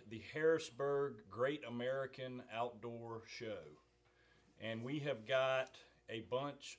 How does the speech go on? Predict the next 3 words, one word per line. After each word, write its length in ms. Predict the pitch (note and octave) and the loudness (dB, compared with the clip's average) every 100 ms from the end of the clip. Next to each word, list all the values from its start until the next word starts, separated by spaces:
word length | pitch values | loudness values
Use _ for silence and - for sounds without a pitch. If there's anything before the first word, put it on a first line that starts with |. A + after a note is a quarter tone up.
| - | -8
of 140 | G#2+ G2 | -8 -2
whitetail 960 | G#2+ C#3 C#3 - C3+ C3 B2+ B2 A#2+ - _ _ _ _ _ _ _ _ - | 2 2 0 -6 -4 0 2 0 -2 -10 _ _ _ _ _ _ _ _ 2
addicts 680 | B2 A2+ - - - - | 4 4 0 -8 -10 -10